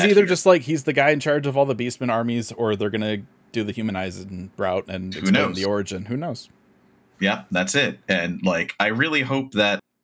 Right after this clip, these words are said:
Speaker 1: they put more onto it. Like, it was, it was a great story, and I hear that it got better in the later expansions as they came back and talked to about it.
Speaker 2: Yeah.
Speaker 1: But I feel like it's not a great ex-, uh, story for fourteen, 'cause we done did that,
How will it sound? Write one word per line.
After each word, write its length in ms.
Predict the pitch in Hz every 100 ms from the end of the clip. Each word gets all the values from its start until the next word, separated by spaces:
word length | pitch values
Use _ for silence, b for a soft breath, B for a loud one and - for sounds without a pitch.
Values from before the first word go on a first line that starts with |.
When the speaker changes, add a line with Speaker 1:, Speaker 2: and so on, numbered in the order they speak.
| _ _ -
Speaker 1:
they 840 | 92 101 123 127 127 135 147 143 139
put 220 | 151 165
more 200 | 160 156
onto 320 | 147 123 -
it. 160 | - -
Like, 220 | 98 92 -
it 120 | 139
was, 220 | 160 -
it 100 | -
was 120 | 110
a 40 | 95
great 220 | 113 190
story, 300 | - 65 73
and 100 | 85
I 60 | 90
hear 120 | 95
that 120 | 87
it 60 | 85
got 260 | 98 101
better 300 | 135 151 92 -
in 420 | 95 90 90 87
the 240 | 90 90 90
later 240 | 98 87 87
expansions 580 | 85 143 131 123 107 92
as 100 | -
they 140 | - -
came 180 | - 82
back 200 | 78 -
and 100 | -
talked 280 | 80 98 -
to 160 | 160 -
about 260 | 120 123 165
it. 80 | 196 _ _ -
Speaker 2:
Yeah. 180 | 107 104 -
Speaker 1:
But 300 | 208 190 127
I 120 | 123 123
feel 460 | 127 151 156 160
like 380 | 123 127 131 -
it's 220 | 123 -
not 200 | 117 117
a 40 | 120
great 180 | 117 107
ex-, 220 | 98 - -
uh, 240 | 92 85
story 360 | - 120 101 98
for 140 | 95
fourteen, 540 | 95 101 95 110 95 -
'cause 120 | 90
we 80 | 139
done 200 | 135 95
did 200 | 101 95
that, 120 | 76